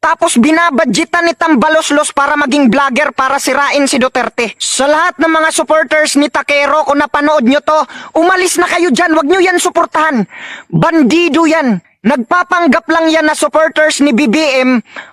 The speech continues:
para may susuporta sa kanya kapag manira siya kay Duterte. Hindi yan makabayan. Pinapalala niya lang ang away ng Marcos at Duterte.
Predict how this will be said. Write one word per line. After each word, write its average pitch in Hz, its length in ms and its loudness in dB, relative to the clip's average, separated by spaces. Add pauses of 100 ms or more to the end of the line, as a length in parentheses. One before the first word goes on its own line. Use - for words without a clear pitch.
(160)
para 359 400 0
may 339 240 2
susuporta 320 720 0
sa 311 80 -2
kanya 311 320 0
kapag 294 320 -2
manira 285 480 0
siya - 160 -4
kay 285 80 0
Duterte. 262 720 -2
Hindi 330 480 2
yan 349 80 0
makabayan. 285 800 0 (400)
Pinapalala 359 800 0
niya 339 160 2
lang 339 240 0
ang 311 100 0 (140)
away 330 240 2
ng 302 320 2
Marcos 302 400 -2
at 277 80 -2
Duterte. 277 720 -2